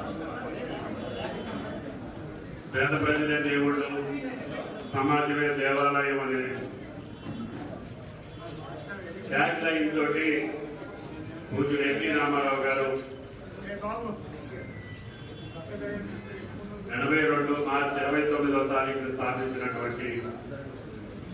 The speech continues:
తెలుగుదేశం పార్టీ ప్రాంతీయ పార్టీ అయినప్పటికీ, ఆంధ్రప్రదేశ్ రాష్ట్ర రాజకీయాల్లోనే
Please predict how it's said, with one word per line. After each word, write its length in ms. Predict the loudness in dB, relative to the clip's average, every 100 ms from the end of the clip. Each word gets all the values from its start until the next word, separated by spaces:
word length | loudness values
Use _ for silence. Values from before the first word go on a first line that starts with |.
| -8 -2
తెలుగుదేశం 560 | 0 2 2 2 2 2
పార్టీ 360 | 2 2 2 2 0 -2 -4 -8 -8 -8 -8 -8 -8 -8 -10 -10 -10 -10 -8 -4
ప్రాంతీయ 420 | 2 2 4 2 2
పార్టీ 280 | 4 2 2 4
అయినప్పటికీ, 560 | 4 4 2 0 0 0 -2 -6 -8 -10 -12 -12 -12 -12 -12 -10 -10 -10 -10 -10 -10 -10 -8 -8 -8 -10 -10 -10 -10 -10 -10 -10 -12 -12 -12 -12 -12 -12 -12 -12 -12 -12 -12 -8 0
ఆంధ్రప్రదేశ్ 560 | 2 2 2 2 4 4 2
రాష్ట్ర 280 | 2 2 2
రాజకీయాల్లోనే 840 | 2 0 2 2 4 2 4 2